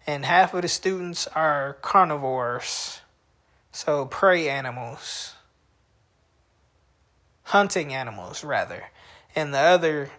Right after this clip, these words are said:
are herbivores, so the prey. And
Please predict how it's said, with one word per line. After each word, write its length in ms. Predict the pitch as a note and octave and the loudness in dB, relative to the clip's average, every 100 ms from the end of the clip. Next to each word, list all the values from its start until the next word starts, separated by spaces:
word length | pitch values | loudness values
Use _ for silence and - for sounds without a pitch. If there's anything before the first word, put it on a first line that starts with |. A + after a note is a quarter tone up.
| - | -2
are 280 | D#3+ C#3 | 0 0
herbivores, 840 | C3+ F3+ F3 D3 C3+ A2 E2+ G2 - | 2 4 4 0 -6 -6 -6 -8 -6
so 420 | - C3+ G#2 - - _ _ _ _ _ | -6 -8 -12 -16 -18 _ _ _ _ _
the 220 | C#3+ C3+ B2+ | -12 -4 -4
prey. 560 | - G3+ E3 A2+ - - - | 0 4 4 4 -4 -12 -12
And 480 | - C#3+ B2+ A#2 | -6 -4 -6 -8